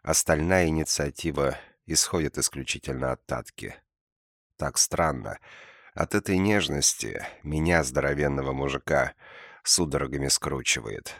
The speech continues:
с ног валит. "Всё, Андрюша", — выдыхает шёпотом, не переставая меня губами касаться. "А то неудобно". Иду. Напустив серьёзный вид, выхожу, чтобы успела привести себя в порядок.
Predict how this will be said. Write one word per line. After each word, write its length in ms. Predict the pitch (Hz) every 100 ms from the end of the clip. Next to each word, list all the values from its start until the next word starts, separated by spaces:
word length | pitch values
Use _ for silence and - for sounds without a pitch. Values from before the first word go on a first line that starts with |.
| -
с 160 | - -
ног 260 | 80 -
валит. 460 | 67 58 57 - - _ _ _ _ _ _ _ _ _ _ -
"Всё, 260 | - 95
Андрюша", — 600 | 78 73 76 71 - - - _ _
выдыхает 560 | - 78 78 - 71 -
шёпотом, 560 | - 85 69 - 69
не 80 | 71
переставая 580 | 73 71 - 73 69 69
меня 240 | 69 69
губами 400 | 64 - 95 -
касаться. 680 | - 139 - 131 127 - 127 _ - - _ -
"А 80 | -
то 160 | - 82
неудобно". 600 | 85 82 76 64 67 - - _ _ _ _ _ _ _ -
Иду. 400 | 78 64 55 50 _ _ _ _ _ _ _ _ _ _ -
Напустив 560 | 87 - 101 - 117 -
серьёзный 580 | 98 92 92 78 80
вид, 240 | 78 104 - - - -
выхожу, 480 | 78 85 82 80 92
чтобы 320 | - 78 73
успела 400 | 73 - 78 76
привести 480 | - 69 71 - 73
себя 300 | - 67 71
в 60 |
порядок. 600 | - 73 67 64 - -